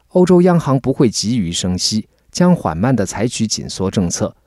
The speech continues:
显示欧洲对升息持相当谨慎的立场。拉加德在社交媒体发文说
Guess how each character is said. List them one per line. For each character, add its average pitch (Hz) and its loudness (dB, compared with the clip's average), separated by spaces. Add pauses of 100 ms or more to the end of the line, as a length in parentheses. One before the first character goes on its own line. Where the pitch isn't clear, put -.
(140)
显 135 2
示 - 0
欧 170 4
洲 170 4
对 160 4
升 143 2
息 135 0
持 113 0
相 143 2
当 139 2
谨 - -4
慎 135 2
的 85 0
立 95 -4
场。 - -10 (720)
拉 170 2
加 170 4
德 131 2
在 127 2
社 135 0
交 123 2
媒 110 4
体 - -10
发 95 -6
文 85 -4
说 98 -4